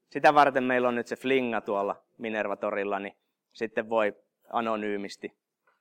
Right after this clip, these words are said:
anonyymisti jakaa niitä ajatuksia. Ää, pitäisi olla oikeassa, eli ei voi oikeastaan sanoa mitään, jos ei ole varma siitä, että saa vähintään niinku puolet yleisöstä puolelleen. Ja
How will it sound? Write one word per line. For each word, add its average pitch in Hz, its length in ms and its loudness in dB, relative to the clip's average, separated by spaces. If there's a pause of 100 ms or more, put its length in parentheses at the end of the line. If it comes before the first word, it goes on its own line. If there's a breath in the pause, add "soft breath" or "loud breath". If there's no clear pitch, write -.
(360)
anonyymisti 139 800 2
jakaa 123 380 2
niitä 113 280 -2
ajatuksia. 107 680 0 (1000)
Ää, 107 200 0
pitäisi 180 360 6
olla 127 140 6
oikeassa, 147 560 6
eli 127 180 6
ei 131 140 8
voi 123 340 4 (400)
oikeastaan 113 440 -2
sanoa 120 240 -4
mitään, 120 360 0
jos - 180 -6
ei 101 160 -2
ole 98 100 -6
varma 104 340 -2
siitä, 87 400 -8
että - 160 -16
saa 87 280 -4 (320)
vähintään 98 420 -4
niinku 95 260 -12
puolet 117 340 2
yleisöstä 92 460 -8
puolelleen. 82 680 -10 (420)
Ja 98 220 2